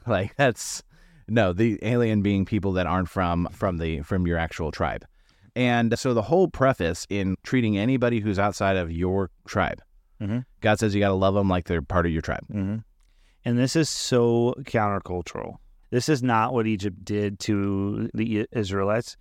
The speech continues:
Speaker 2: This is not what other nations did to people that were outsiders.
Speaker 1: Yeah, when we looked at the Pharaoh that rises up, right? He says, he, he places this us and them. What if they do this? And what
Speaker 2: Mm-hmm.
Speaker 1: if they do that? And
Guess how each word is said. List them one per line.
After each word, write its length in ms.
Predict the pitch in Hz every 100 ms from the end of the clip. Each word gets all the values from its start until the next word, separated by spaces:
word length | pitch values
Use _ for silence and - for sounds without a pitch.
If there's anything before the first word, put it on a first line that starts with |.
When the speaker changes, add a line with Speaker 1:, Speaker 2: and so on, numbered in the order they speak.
| _ - -
Speaker 2:
This 240 | 113 110
is 160 | 131 110
not 340 | 104 107 113
what 200 | 113 104
other 220 | 117 160
nations 460 | 127 104 - 104 98
did 240 | 98 95 -
to 340 | 98 98 95
people 380 | - 104 101 101
that 240 | 95 92 104
were 160 | 92
outsiders. 720 | 90 101 110 90 82 - - _ -
Speaker 1:
Yeah, 200 | 107 98
when 160 | 98
we 180 | 98 101
looked 240 | 98 107 104
at 180 | 92 - -
the 180 | 82 87
Pharaoh 300 | - 110 104
that 160 | 82 80
rises 340 | 82 76 78
up, 160 | 69 - _ -
right? 240 | 87 101 - -
He 140 | 120
says, 380 | 101 101 92 - _ _ _
he, 240 | 98 110 90
he 80 |
places 460 | 82 117 107 101 90
this 180 | 90 -
us 220 | 117 120 90
and 160 | 87
them. 240 | 98 78 80
What 260 | 87 95 117
if 180 | 104 87
they 280 | 80 92 87
do 160 | 87
this? 260 | 87 87 -
And 240 | 80 95
what 140 | 95 123
Speaker 2:
Mm-hmm. 100 | 92
Speaker 1:
if 160 | 80
they 160 | 87 87
do 220 | 80 78
that? 300 | 87 78 -
And 240 | 82 87